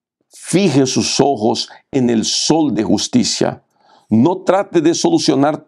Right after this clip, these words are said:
todas las dificultades. En cambio, vuelva su rostro a la luz del trono de Dios". ¿Qué ve allí?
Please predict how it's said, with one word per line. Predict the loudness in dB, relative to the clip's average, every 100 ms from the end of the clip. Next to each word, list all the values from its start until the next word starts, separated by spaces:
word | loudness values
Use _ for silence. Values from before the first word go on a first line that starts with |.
| -4
todas | -4 -2 -2 0
las | 0 0
dificultades. | -2 0 0 0 0 -2 -2 -4 -4 -8 -16 -6
En | -4 -2
cambio, | -2 0 0 -2
vuelva | -2 2 2 2 0 0 0
su | 0 0 2
rostro | 2 0 0 0 0 2
a |
la | 2
luz | 2 2 2 2
del | 0 0 -2
trono | -2 0 0
de | 0 0
Dios". | 0 0 -4 -12 _ _ _ _ _
¿Qué | -4
ve | 0 0 0
allí? | -2 -2 -2 -4